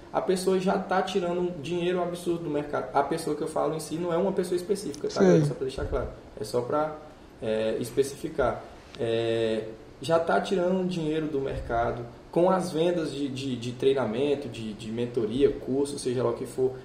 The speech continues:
Speaker 1: ela já consegue tirar aquilo ali. Por que que precisa tá toda hora anunciando uma parada? O Ramon aí, o Ramon começou a, a, a vender curso, mentoria, agora.
Speaker 2: Uhum.
Speaker 1: Passou foi tempo. E eu que falei, eu falei, "Pô, Ramon, por que é que tu não começa a vender esse negócio aí?"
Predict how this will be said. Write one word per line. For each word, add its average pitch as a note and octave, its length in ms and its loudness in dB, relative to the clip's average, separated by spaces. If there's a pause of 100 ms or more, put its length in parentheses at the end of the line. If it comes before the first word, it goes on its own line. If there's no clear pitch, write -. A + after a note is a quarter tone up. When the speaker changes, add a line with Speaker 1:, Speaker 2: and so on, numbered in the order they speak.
(100)
Speaker 1:
ela - 160 0
já D3+ 160 0
consegue E3+ 580 0
tirar D3+ 200 -2
aquilo C3+ 220 -4
ali. A#2+ 120 -6
Por G#3 140 6
que A3 160 0
que - 80 -6
precisa F#3+ 420 2
tá F#3 120 2
toda F3+ 360 2
hora E3 220 0
anunciando E3+ 480 -4
uma D#3 60 -6
parada? C#3 360 0 (300)
O D#3+ 80 -2
Ramon F3+ 320 2
aí, F3 140 0
o D3+ 40 0
Ramon D#3 260 0
começou D#3+ 600 -2 (340)
a, A#2+ 840 2 (280)
a, A#2 80 0
a - 40 4
vender C#3 760 2 (120)
curso, F#3+ 520 0 (320)
mentoria, C3 640 4
agora. G3+ 600 4 (320)
Speaker 2:
Uhum. E3 140 8
Speaker 1:
Passou D#3+ 220 10
foi C4 180 -2
tempo. G3+ 340 2
E G3 140 4
eu A#3+ 100 8
que A3 80 -2
falei, G#3 240 4
eu E3+ 60 4
falei, F3+ 160 2
"Pô, A#3 140 2
Ramon, B3 180 2
por - 100 -4
que - 80 0
é F3 60 4
que F3+ 60 -4
tu B3+ 60 -2
não B3 80 0
começa G#3 400 -2
a G#3+ 40 -2
vender E3+ 220 8
esse - 200 12
negócio G3 360 8
aí?" D#3 140 -2